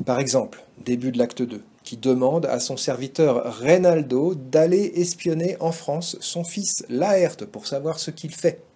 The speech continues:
hein, parce que Polonius est bien curieux. Et il lui donne à cet effet tout un nombre d'un, tout un certain nombre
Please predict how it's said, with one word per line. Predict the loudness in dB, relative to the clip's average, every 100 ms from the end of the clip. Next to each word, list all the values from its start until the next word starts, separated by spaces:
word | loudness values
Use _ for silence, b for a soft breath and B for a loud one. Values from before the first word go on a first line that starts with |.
| _ _ -16
hein, | -12 -12 -12
parce | -14 -12
que | -8 -8 -8
Polonius | -10 -8 -6 -6 -6
est | -8
bien | -6 -6
curieux. | -6 -10 -6 -8 -10 _ B B B B 2
Et | 4 6
il | 4
lui | 2 0
donne | 4 4 4
à | 0
cet | -2 -2
effet | -4 -4 -4
tout | -4 -4
un | -2
nombre | 0 -2 -2 -4
d'un, | -4 -4 -4
tout | -6 -8
un | -6
certain | -6 -4 -2
nombre | -2 -4 -6